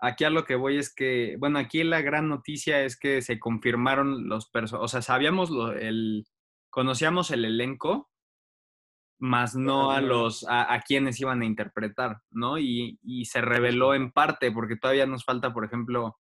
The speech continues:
Speaker 1: eh, Taika Waititi, sigue, seguimos sin saber a qué personaje va a interpretar, lo mismo que Joaquín Cosío.
Speaker 2: Nuestro meji-, mexa.
Speaker 1: Exacto, rep-, representing. Pero
Speaker 2: Y
Speaker 1: bueno,
Speaker 2: dicen
Speaker 1: aquí
Speaker 2: que va a ser el villano principal.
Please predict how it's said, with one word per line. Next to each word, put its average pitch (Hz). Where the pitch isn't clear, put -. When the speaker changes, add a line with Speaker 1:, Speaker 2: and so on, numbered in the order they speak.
Speaker 1:
eh, 113
Taika 143
Waititi, 139
sigue, 123
seguimos 131
sin 113
saber 113
a 139
qué 120
personaje 113
va 117
a -
interpretar, 117
lo 120
mismo 135
que 110
Joaquín 113
Cosío. 110
Speaker 2:
Nuestro 120
meji-, 120
mexa. 135
Speaker 1:
Exacto, 113
rep-, 113
representing. 143
Pero 131
Speaker 2:
Y -
Speaker 1:
bueno, 151
Speaker 2:
dicen 190
Speaker 1:
aquí 180
Speaker 2:
que 160
va 156
a 156
ser 175
el 147
villano 139
principal. 117